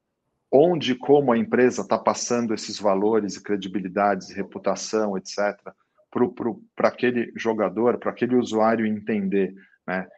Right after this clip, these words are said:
E se sentir seguro. Isso tá completamente voltado a brand. Então, pô, você traz o jogador através de campanha,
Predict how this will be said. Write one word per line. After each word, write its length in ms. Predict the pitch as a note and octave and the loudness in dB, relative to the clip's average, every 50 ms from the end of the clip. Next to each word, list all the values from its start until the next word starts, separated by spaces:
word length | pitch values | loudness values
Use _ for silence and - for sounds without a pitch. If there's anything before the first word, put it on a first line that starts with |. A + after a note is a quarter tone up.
| _ _ | _ _
E 80 | - G#2+ | -14 -12
se 140 | - - A#2 | -8 -8 -6
sentir 380 | - - A#2 A2 - - A#2+ | -4 -4 -4 -4 -2 -4 -4
seguro. 600 | A#2+ - - A2 F#2+ F#2+ G2 F#2+ F2+ F2 E2+ C#2 - _ _ _ _ _ _ _ _ _ _ _ _ _ - | -4 -4 -6 -6 -4 -4 -2 -2 -2 -4 -6 -10 -14 _ _ _ _ _ _ _ _ _ _ _ _ _ -4
Isso 200 | - - - D#3+ | -4 -4 -4 -4
tá 180 | - - D3 C#3 | -2 -2 -4 -4
completamente 720 | - - - C#3+ C#3 D3+ - - D3+ C3 C3 C3 B2+ - | -4 -8 -10 -6 -4 -4 -4 -4 -4 -6 -6 -8 -6 -4
voltado 420 | A2+ A2+ A2 - - G2 F#2+ F#2+ G2+ | -4 -4 -2 -2 -2 -2 -2 -2 -4
a 40 | F#2 | -4
brand. 360 | E2+ F2+ E2 E2 E2 E2 E2 | -4 -6 -6 -8 -10 -14 -16
Então, 360 | E2 F2 - G#2 G2+ G#2 G#2 _ _ _ _ _ - | -14 -12 -10 -8 -8 -10 -12 _ _ _ _ _ -6
pô, 100 | G2+ F#2 | -6 -6
você 200 | - - F#2+ F#2+ | -4 -6 -6 0
traz 320 | - A2 A2+ B2+ C#3 B2+ | 2 4 4 4 4 2
o 20 | |
jogador 460 | A#2+ - A#2 A2 A2 G#2 G#2 G#2+ G#2 G2 | -2 -4 -2 -2 0 0 0 0 -2 -2
através 360 | F#2+ - G2 F#2 G2+ G2 F#2+ | -4 -6 -6 -4 -2 -2 -4
de 80 | G2 | -6
campanha, 720 | G2 - - G2+ F#2+ F#2+ G2 G#2 G#2 G#2+ A2+ B2 C3+ C3+ | -8 -6 -6 -6 -6 -6 -4 -4 -2 -2 -2 -4 -6 -8